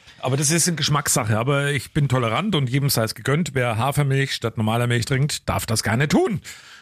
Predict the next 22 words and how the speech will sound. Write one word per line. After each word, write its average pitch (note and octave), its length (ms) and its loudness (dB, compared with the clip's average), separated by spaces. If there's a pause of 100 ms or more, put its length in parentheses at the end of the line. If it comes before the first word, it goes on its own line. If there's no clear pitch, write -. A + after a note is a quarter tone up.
(200)
Auch C#3 120 -2
bei D3+ 140 0
uns, C#3 280 0
während B2+ 220 0
er B2+ 40 2
den A#2+ 140 -2
Podcast A#2 400 0
hört. F#2 260 -4
Freitag A3+ 260 0
der A#3 80 2
dreizehnte, G3 600 0
es C#3+ 160 0
ist D3 160 0
kurz F#3 240 0
nach D#3+ 80 4
neun, D#3 300 0
da D3+ 180 -2
zeichnen D#3 400 2
wir D3+ 140 2
diesen C#3+ 200 2
Podcast C3+ 380 0
auf. D#3+ 320 0